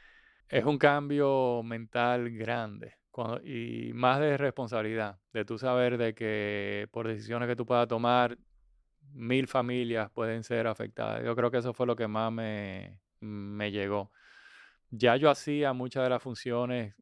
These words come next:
antes de ser presidente que, que, que después, eh, pero fue más bien esa, como esa realización de la, de la responsabilidad y la humildad que uno tiene que,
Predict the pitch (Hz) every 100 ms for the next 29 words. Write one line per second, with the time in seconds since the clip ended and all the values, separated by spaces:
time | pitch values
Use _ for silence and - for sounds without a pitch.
0 | _ 131 127 123 113 113 117 120 110 120
1 | 113 113 113 110 110 113 110 - - -
2 | 110 - _ 117 110 107 - 147 135 117
3 | - _ _ 113 113 110 117 110 - 123
4 | 117 120 120 127 120 113 113 127 120 113
5 | 110 104 101 113 - 113 117 123 120 127
6 | 120 123 117 110 131 131 135 123 117 110
7 | 110 110 - 110 110 104 117 - 107 120
8 | 120 123 127 147 135 113 113 117 117 117
9 | 120 113 120 120 113 117